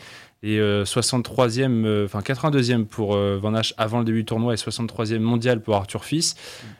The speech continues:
Speaker 1: Euh, on les attendait puisque c'était aussi la finale de Roland Garros Junior deux mille vingt et un,
Speaker 2: Ouais, c'est
Speaker 1: si je
Speaker 2: ça.
Speaker 1: m'abuse. Et, euh, l'un a passé un premier tour,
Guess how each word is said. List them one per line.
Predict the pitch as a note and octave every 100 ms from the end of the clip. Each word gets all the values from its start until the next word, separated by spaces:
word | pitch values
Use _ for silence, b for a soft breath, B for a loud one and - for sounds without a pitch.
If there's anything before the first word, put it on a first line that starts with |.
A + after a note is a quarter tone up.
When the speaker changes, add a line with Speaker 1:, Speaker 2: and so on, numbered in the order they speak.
| -
Speaker 1:
Euh, | A2+ A2+ A2+ A2 A2 G2+ -
on | - B2
les | A#2 A2+
attendait | A#2+ A#2+ C3
puisque | B2 G#2+ - A#2+ A#2 A2
c'était | A2 G2 G#2 G2+
aussi | A2 G2+ A#2
la | G#2 G#2 G2+ G2+ G2+
finale | - C3+ C3 A2+
de | G#2
Roland | G#2 G#2+
Garros | G#2+ G#2
Junior | F#2+ G#2 A2+ A2 G2
deux | G#2+
mille | G#2+ G#2+ G2 _ _ -
vingt | G2+ F#2
et | G2+
un, | - D3+ D#3+ _ -
Speaker 2:
Ouais, | A2+ -
c'est | - -
Speaker 1:
si | F2
je |
Speaker 2:
ça. | F#2
Speaker 1:
m'abuse. | F#2 C3 D3+ B B B B B -
Et, | A2+ A2+
euh, | A2+ A2
l'un | A#2+ F#3+ G3+ -
a | A#2
passé | B2+ - C3
un | A#2
premier | A2+ A2
tour, | G#2 D3 D#3+